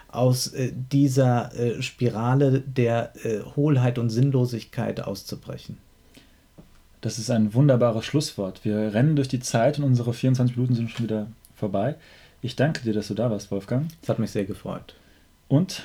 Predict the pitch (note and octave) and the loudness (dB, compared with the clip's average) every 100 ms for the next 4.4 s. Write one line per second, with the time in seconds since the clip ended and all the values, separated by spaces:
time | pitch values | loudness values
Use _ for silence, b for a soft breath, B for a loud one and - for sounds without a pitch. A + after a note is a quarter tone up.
0 | B B B B - C3 - - B _ | B B B B -4 -4 -6 -14 B _
1 | - F3 C#3+ D3 C3 - G2 - - - | -8 -6 -2 0 0 -2 -10 -14 -20 -20
2 | _ _ _ _ _ _ b b b b | _ _ _ _ _ _ b b b b
3 | b _ - - A#2+ A2+ F3 D3+ B2+ E3+ | b _ -20 -2 2 4 4 2 -2 -2
4 | - F#3 - | -4 -6 -6